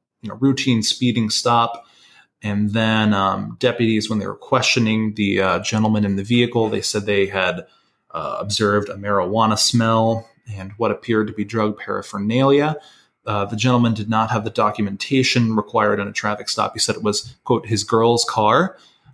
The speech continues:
Um, and so as they were doing the stop, a deputy stepped away for just a moment. And as they did so, the gentleman peeled out. He was stopped around the intersection of Moody Boulevard and U S one in Bunnell.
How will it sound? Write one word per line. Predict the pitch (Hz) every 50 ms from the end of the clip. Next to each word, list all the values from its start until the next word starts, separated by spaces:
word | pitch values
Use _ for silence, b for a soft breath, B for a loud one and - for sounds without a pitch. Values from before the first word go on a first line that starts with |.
| b _ -
Um, | 110 104 104 101 101 101 101 95 95 107 - _ _ _
and | - 107 104
so | - - 113
as | 107 110 107
they | - 123
were | 117
doing | 113 113 113 107
the | 101 101
stop, | - - - 117 110 113 -
a | 117
deputy | 107 110 104 - 110 104 101
stepped | 98 - - - 107 - -
away | 104 98 107 104 104 104
for | 104 - - 107
just | 101 104 - 113 104 - - - - -
a | 104
moment. | 95 87 87 95 107 127 143 147 156 156 160 160 - - B B B B B B B B
And | - 104 98
as | 101 104 104 104 104 101 - - - -
they | - 95 101 95 95
did | 95 - 104 104 104 101
so, | - - - 107 98 98 98 95 95 92 110 117
the | - 98
gentleman | 98 - - 101 98 98 98 95 95 92 -
peeled | _ - - - 120 117 113 104 92 90 - -
out. | - 135 160 185 208 - - - 131 131 B B B B
He | _ - 107
was | 95 - -
stopped | - - 123 120 123 -
around | 113 104 120 131 135 127
the | 120 110
intersection | 117 120 117 117 - - 117 113 - - 117 110
of | 107 104 107 101
Moody | 110 110 120 120 113 120
Boulevard | 107 - 113 117 113 107 113 113 117 117 110
and | 113 110 110
U | 110 113 113 107
S | 107 107 - -
one | 107 107 110 107 107 107
in | 107 - 104 98 92 90
Bunnell. | 85 92 101 113 131 139 139 139 139 139 135 131 - b